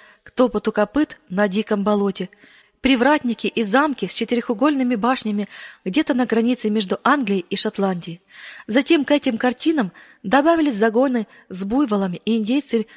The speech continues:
американского Дикого Запада. Упряжки и повозки, лоскутные одеяла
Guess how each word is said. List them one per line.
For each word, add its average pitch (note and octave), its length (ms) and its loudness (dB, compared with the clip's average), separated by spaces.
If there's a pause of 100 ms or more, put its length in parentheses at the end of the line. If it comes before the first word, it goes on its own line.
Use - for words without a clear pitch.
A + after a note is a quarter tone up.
(140)
американского G#3+ 760 0
Дикого G3 360 -2
Запада. F3 460 -4 (500)
Упряжки D#4 560 2
и G#3 40 0
повозки, G3 600 -2 (260)
лоскутные C4 540 2
одеяла G#3+ 460 0